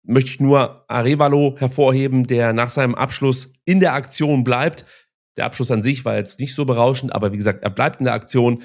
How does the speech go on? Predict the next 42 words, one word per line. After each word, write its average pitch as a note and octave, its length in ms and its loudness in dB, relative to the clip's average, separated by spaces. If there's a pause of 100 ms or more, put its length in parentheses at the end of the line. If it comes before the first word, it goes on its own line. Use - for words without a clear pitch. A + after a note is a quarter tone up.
(240)
legt C3+ 280 0
Jamie C3 240 4
das A#2 160 0
Ding A#2 200 0
auf. B2 380 2 (180)
Der G#2 60 0
Schuss C3 260 0
war A2+ 80 4
nice, A2+ 440 -2 (200)
war G#2 100 -2
gut C3 180 2
gemacht. A#2 440 0 (840)
Wie C3+ 120 -6
ging's D#3 240 -4
dir F#3 100 2
in F#3 60 4
dem F3+ 100 2
Moment? E3+ 500 0
Kam D3 260 0
da D3+ 100 2
nochmal C#3+ 260 0
so D3 80 2
ein C#3 80 0
Stück D#3 200 -4
weit D3 140 0
Hoffnung C#3+ 300 0
auf D#3+ 280 2
oder C#3 160 2
hast B2+ 200 0
du C3 80 2
auch A#2+ 200 0
gedacht, A#2+ 340 0
so C3 140 4
wie D#3 160 2
es - 140 -4
mir G3 220 6
ging, D#3 380 4 (340)
ne, G#2 160 -4 (220)
irgendwie G#2+ 500 2 (160)
fühl G#2+ 180 0
ich's F#2+ 140 -6
nicht? F2+ 240 -4